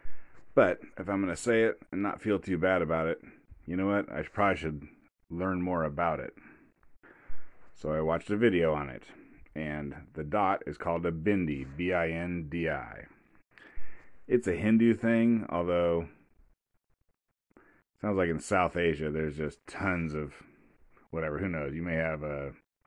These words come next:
Buddhists and Muslims having it too. So it's not just Hindu,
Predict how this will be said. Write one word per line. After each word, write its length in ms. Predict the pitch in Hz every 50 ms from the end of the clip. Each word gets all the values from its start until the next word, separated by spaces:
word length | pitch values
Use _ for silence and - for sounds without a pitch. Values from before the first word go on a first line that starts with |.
| _ - - - - - - _ _
Buddhists 760 | - 82 92 104 101 98 101 98 95 92 - - - - - 85
and 180 | 82 82 87
Muslims 540 | 90 85 82 71 73 78 76 73 73 - - - _ _ -
having 300 | 80 82 82 76 78 80
it 140 | 80 78 -
too. 320 | - 76 71 69 71 - - _ _ _ _ _ _ _ _
So 100 | - 65
it's 120 | 67 67
not 240 | 82 85 85 78 78
just 300 | 73 78 82 80 - -
Hindu, 380 | 76 73 71 69 69 69 73